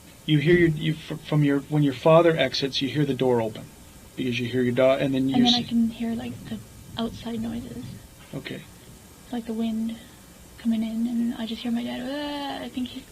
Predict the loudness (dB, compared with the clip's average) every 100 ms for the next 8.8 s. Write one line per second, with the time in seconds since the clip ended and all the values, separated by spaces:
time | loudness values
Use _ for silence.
0 | -16 -14 -14 -16 -20 -20 -20 -20 -20 -20
1 | -20 -20 -18 -18 -16 -16 -16 -20 -20 -20
2 | -20 -20 -20 -20 -20 -20 -20 -20 -20 -20
3 | -20 -20 -20 -20 -20 -20 -20 -20 -20 -20
4 | -20 -20 -20 -20 -20 -20 -20 -20 -16 0
5 | 0 2 2 4 2 2 0 -2 0 0
6 | 0 -2 -4 -2 -2 0 0 0 -2 -2
7 | -2 -2 -2 -2 -2 0 4 4 4 2
8 | 0 0 0 -2 -4 -6 -6